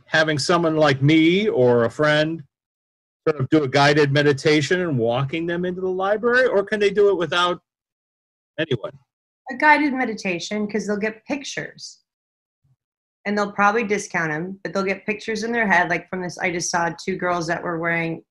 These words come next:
Speaker 2: you know, those white clo-, those bonnets and white, you know, like, they'll get pictures in their head.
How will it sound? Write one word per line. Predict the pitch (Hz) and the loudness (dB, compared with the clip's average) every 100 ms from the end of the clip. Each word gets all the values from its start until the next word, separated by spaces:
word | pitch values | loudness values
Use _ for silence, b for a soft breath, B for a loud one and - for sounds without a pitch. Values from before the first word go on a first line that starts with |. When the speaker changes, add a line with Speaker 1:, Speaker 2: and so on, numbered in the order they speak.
| _ _ | _ _
Speaker 2:
you | 185 180 | -10 -4
know, | 160 | -2
those | 160 156 151 | -2 -4 -6
white | 151 160 160 | -4 -4 -6
clo-, | - 160 160 156 - | -12 -6 -4 -6 -8
those | 156 151 - b b b b _ _ _ - | -8 -8 -14 b b b b _ _ _ 2
bonnets | 151 156 160 151 - | 4 4 0 -4 -8
and | 151 143 143 139 - | -6 -4 -4 -6 -6
white, | 156 165 - _ | 0 0 -2 _
you | 170 | -4
know, | 156 139 139 - _ b _ _ - - | -2 -2 -4 -8 _ b _ _ -18 -8
like, | 190 - _ _ | -6 -6 _ _
they'll | 214 220 | 2 4
get | 233 - | 4 0
pictures | 254 - 247 | -8 -4 -2
in | 208 196 | 0 2
their | 175 | 0
head. | 170 151 - | 0 -2 -4